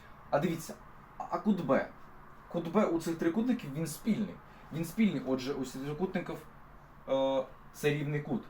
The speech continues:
Один і той же кут, отже, у двох трикутниках він рівний. Тоді дивіться, ми можемо зараз сказати, що ці трикутники будуть рівними за першою ознакою рівності трикутників. За двома сторонами та куту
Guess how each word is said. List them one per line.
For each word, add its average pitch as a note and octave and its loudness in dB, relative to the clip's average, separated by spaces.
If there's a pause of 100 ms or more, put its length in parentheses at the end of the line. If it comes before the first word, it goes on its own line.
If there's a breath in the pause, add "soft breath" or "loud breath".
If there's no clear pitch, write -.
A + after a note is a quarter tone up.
Один B2+ 0
і - -4
той C#3 2
же C3 0
кут, B3 -2
отже, B2+ -2 (460)
у C3 -2
двох C3+ 0
трикутниках B3 0
він D3 0
рівний. E2 -2 (440 loud breath)
Тоді E3 -2
дивіться, F#3 2
ми D#3+ 4
можемо D#3+ 2
зараз C#3+ 0
сказати, A#2+ 2
що A#2 -2 (260 loud breath)
ці C#3+ -6
трикутники A3 0
будуть C3 2
рівними A2+ 2
за G#2 4
першою A2 6
ознакою E3+ 2
рівності B2 -4
трикутників. - -6 (340 loud breath)
За C3 -2
двома C3+ 2
сторонами A3+ 6
та D#3 4
куту A2+ -2